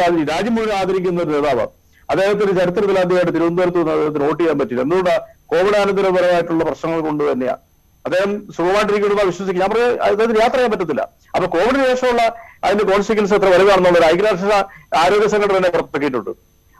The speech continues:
അത് പ്രായഭേദമന്യേ തന്നെ പലർക്കും അതിന്റെ consequence ഉള്ളതായിട്ടാണ് പുറത്തു വന്നിരിക്കുന്നത്. അപ്പൊ സി എൻ രവീന്ദ്രൻ വരാൻ പാടില്ല എന്ന് പറയാൻ ഇവർക്കെന്താ കാര്യമിരിക്കുന്നത്? ഇവരങ്ങനെ പറയത്തുള്ളൂ. ഒറ്റ കാര്യം ഞാൻ ചോദിക്കട്ടെ ബഹുമാനപ്പെട്ട ജോർജ് കുര്യനോട്, കേന്ദ്രമന്ത്രി,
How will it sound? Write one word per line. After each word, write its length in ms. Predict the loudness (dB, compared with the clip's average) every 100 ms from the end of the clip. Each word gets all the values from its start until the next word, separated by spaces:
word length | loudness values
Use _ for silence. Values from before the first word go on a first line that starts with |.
| -4 0
അത് 120 | 2 0 0 -4 -2
പ്രായഭേദമന്യേ 640 | 0 2 2 0 0 0 0
തന്നെ 140 | 0 0 0
പലർക്കും 280 | -2 0 0
അതിന്റെ 180 | 0 -2
consequence 420 | -4 -4 -6 -4
ഉള്ളതായിട്ടാണ് 420 | 0 0 0 -2 -2
പുറത്തു 160 | -2 -2
വന്നിരിക്കുന്നത്. 360 | -2 -6 -10 -18 _ -4
അപ്പൊ 120 | -2 0
സി 40 | 2
എൻ 60 | 4
രവീന്ദ്രൻ 220 | 4 4
വരാൻ 160 | 4 2 4
പാടില്ല 260 | 4 4 2
എന്ന് 100 | 4
പറയാൻ 200 | 4 2 0
ഇവർക്കെന്താ 320 | 0 0 2
കാര്യമിരിക്കുന്നത്? 480 | 2 0 0 -2 -4 -12 _ -4
ഇവരങ്ങനെ 400 | 0 2 2 2 2
പറയത്തുള്ളൂ. 420 | 2 2 2 0 0 -6 _ -4
ഒറ്റ 140 | -2 -2 0
കാര്യം 200 | 2 2
ഞാൻ 60 | 2
ചോദിക്കട്ടെ 300 | 2 2 2 2
ബഹുമാനപ്പെട്ട 380 | 2 2 0 0
ജോർജ് 240 | 0 2 2
കുര്യനോട്, 340 | 0 0 0 -4 _ _ _ _ _ -8 -2
കേന്ദ്രമന്ത്രി, 520 | 0 0 0 2